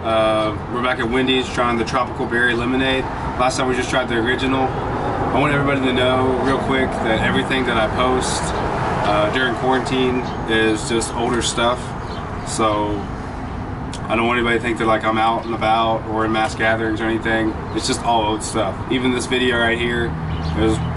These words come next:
probably recorded back in, like, January or December. Um, let's see, we got, we had, um, we had Sarah Beth. She,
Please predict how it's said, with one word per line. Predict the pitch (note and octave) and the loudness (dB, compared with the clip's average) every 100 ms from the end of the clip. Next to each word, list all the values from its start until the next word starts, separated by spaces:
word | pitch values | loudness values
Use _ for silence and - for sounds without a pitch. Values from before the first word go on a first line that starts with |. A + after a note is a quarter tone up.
| - | -4
probably | - B2 A#2+ A#2 | 0 0 0 -2
recorded | A2+ B2 A#2+ A2+ | 0 0 0 0
back | A#2 A#2 | 0 0
in, | A#2 A2 | 0 0
like, | G#2+ G#2 F#2+ | 0 0 -2
January | A2+ A2+ A#2+ A2+ A2+ A2 | 0 0 2 2 2 2
or | |
December. | G2+ - G#2 F2+ E2 - - - - - - | 0 -2 -4 -4 -4 -6 -6 -6 -6 -4 -2
Um, | A2+ A2+ A#2 A2+ A2 - - - - - - - - - - - - | 0 2 2 2 0 -2 -4 -6 -6 -4 -2 -2 -2 -2 -2 -4 -2
let's | G#2+ | 0
see, | - | 2
we | A#2 C3+ | 2 2
got, | C#3+ C3+ - - - - - - - - - - - B2+ | 2 0 -4 -4 -4 -4 -6 -6 -4 -4 -4 -4 -2 0
we | C3 | 2
had, | C3+ C3+ C3 | 2 2 0
um, | A#2+ A#2 A#2 A2+ A2 G2+ - - - - - - - - - - - - - - - - - | 2 2 2 2 0 -2 -4 -4 -4 -4 -4 -4 -4 -2 -2 -2 -4 -4 -4 -4 -4 -4 -2
we | B2+ | 0
had | A#2 | 0
Sarah | C#3+ - | 0 2
Beth. | C3+ C3 C#3+ D3+ D3+ D#3 D#3 D#3 - D#4 - A#2 - - - - - | 2 2 2 0 0 2 0 -2 -2 -4 -4 -2 -2 -2 -2 -2 0
She, | B2+ B2 B2 | 2 2 2